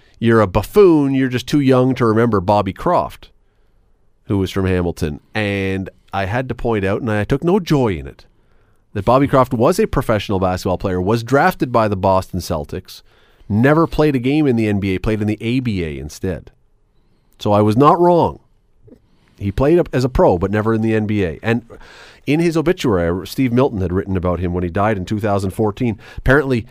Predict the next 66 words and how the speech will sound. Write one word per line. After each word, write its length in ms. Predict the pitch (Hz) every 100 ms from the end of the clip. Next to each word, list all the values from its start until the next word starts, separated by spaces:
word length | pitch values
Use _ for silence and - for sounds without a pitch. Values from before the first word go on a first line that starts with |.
| -
regretted 640 | 104 107 98 110 139 139
that 180 | 131 127
decision 400 | 117 - 123 101
to 60 | 92
go 180 | 101
to 60 | 101
the 160 | 101 101
A 120 | 110
B 220 | 104 95
A 140 | 87 87
instead 340 | 85 - 98
of 60 | 87
the 80 |
Boston 380 | 82 90 90 95
Celtics 640 | - 95 92 76 - - - _ _ _ _
for 160 | -
much 260 | 101 110 -
of 80 | 98
his 140 | 92
life 300 | 95 85 78
afterwards. 600 | 82 80 - 65 - - _ _ _ _
So 220 | - 104
the 80 | 90
story 340 | 85 110 98 85
went, 240 | 90 95
because 560 | 101 - 95 95 90 - - - - - - _
the 120 | - 113
A 100 | 123
B 260 | 117 113
A 40 | 117
was 140 | 104
a 60 | 90
startup 460 | - 110 107 101
league 340 | 127 147 139 113
and 100 | 101
they 140 | 101
paid 320 | 98 131 147
more, 260 | 127 113 113
but 140 | 107
they 140 | 110 104
wanted 340 | 101 104 101
him 220 | 104 104
to 160 | 95 98
be 180 | 90 101
a 60 |
star 440 | 90 - 110 107 98
the 80 | 95
moment 260 | 101 101
he 100 | 98
arrived, 340 | 95 101 104 92
and 100 | 92
they 80 |
never 200 | 95 98
developed 560 | 85 92 98 98 104 -
him 180 | 87 80
properly, 560 | 87 85 - 87 87
and 80 | 85
he 80 | 92
was 160 | 85 90
out 160 | 92
of 60 | 90
the 60 |
league 280 | 87 95 92
in 100 | 80
two 180 | 80 90
years. 420 | 87 85 - -